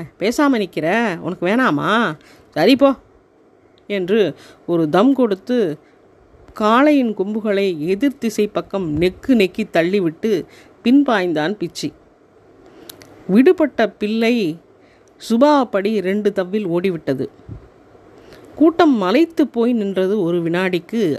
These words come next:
ஆர்ப்பாட்டம் செய்வதை கூட மறந்து. "பிள்ளைக்கால பிடிபட்டு போச்சு. முருகண்ண மோத்த பார்க்கணும்டோய். இனிமே அவன் கை ஏற புடிச்சு உலகத்தாண்டா லாயக்கு."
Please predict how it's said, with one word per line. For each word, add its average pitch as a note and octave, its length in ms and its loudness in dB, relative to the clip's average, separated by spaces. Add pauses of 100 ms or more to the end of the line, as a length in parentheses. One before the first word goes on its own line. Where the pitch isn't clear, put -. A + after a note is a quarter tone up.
(120)
ஆர்ப்பாட்டம் A#3+ 540 -2
செய்வதை G3+ 380 0
கூட A3 220 -2
மறந்து. F3+ 420 -4 (1160)
"பிள்ளைக்கால G#4 540 6
பிடிபட்டு G#4 380 0
போச்சு. D#4 600 -2 (560)
முருகண்ண G#3 600 2
மோத்த G#3 320 -2
பார்க்கணும்டோய். A#3 840 0 (760)
இனிமே C4 500 2
அவன் A#3 400 0
கை A3+ 360 0
ஏற C#4+ 460 4
புடிச்சு C4 360 -2 (100)
உலகத்தாண்டா A3+ 520 -2
லாயக்கு." G#3+ 520 -2